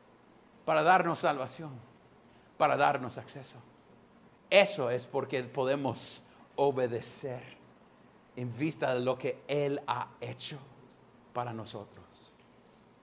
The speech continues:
Familia, quiero ayudarles y en-, y empujarles a ver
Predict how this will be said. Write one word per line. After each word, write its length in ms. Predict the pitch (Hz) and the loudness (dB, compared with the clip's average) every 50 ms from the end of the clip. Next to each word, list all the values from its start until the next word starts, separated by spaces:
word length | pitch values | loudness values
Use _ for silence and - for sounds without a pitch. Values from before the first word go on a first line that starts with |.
| - - - - - - - - - - - - - | -20 -20 -20 -20 -20 -20 -20 -20 -20 -20 -20 -10 -6
Familia, 480 | 151 160 165 160 165 165 151 131 113 - - - - - - - - - - - - - - - - - - - - - - - - - - - - - - - - - - - - - - | -2 0 2 2 2 2 0 -2 -4 -6 -12 -16 -20 -20 -20 -20 -20 -20 -20 -20 -20 -20 -20 -20 -20 -20 -20 -20 -20 -20 -20 -20 -20 -20 -20 -20 -20 -20 -20 -20 -20 -20 -20 -20 -20 -14 -4
quiero 280 | - 165 165 165 147 127 120 127 127 - - - - | 0 2 4 4 4 2 0 -6 -10 -12 -18 -4 0
ayudarles 880 | - 127 147 143 131 131 123 147 147 151 156 - 226 233 175 131 - - | 0 2 2 2 0 2 4 6 8 8 8 6 4 0 -2 -2 -2 -2
y 140 | 135 131 135 139 | -2 0 2 2
en-, 200 | 139 139 147 - - | 2 2 0 -2 -2
y 120 | 139 143 143 | 0 2 2
empujarles 840 | 139 127 139 135 127 - - - - 143 156 151 139 147 139 - 156 | 2 0 -2 -4 -4 -4 -4 2 6 6 6 6 6 2 -2 0 -2
a 60 | 135 | -2
ver 320 | 127 120 107 101 98 - | -2 -4 -6 -8 -8 -12